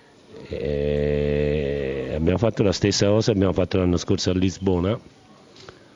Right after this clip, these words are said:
preparare una partita possibilmente accorta, portarla al sessantesimo, inserire Driss perché ci facesse la differenza. Lui è un giocatore che ha questa,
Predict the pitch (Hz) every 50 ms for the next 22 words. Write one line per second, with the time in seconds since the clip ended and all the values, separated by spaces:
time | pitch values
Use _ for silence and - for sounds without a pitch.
0 | - - - - - - - - - - - - - - - 92 87 87 90 87
1 | 87 87 85 - 87 87 - - - 95 - - 92 85 - 90 80 - 98 87
2 | 87 87 92 95 95 95 82 - 92 87 85 - - 104 98 85 78 - - 110
3 | 113 120 127 107 82 - 85 82 - - 90 85 78 80 80 - - - 85 -
4 | - 104 98 90 - 101 95 82 80 82 95 98 107 113 110 92 80 - - 92
5 | 82 87 85 90 101 92 80 82 87 82 - - - - - 80 - - 78 -
6 | - 78 80 - - 78 - - 80 80 73 76 - - 95 95 104 90 71 -
7 | 76 71 80 85 78 71 71 76 76 76 - 92 80 78 76 - 82 76 - -
8 | 82 - - - 80 76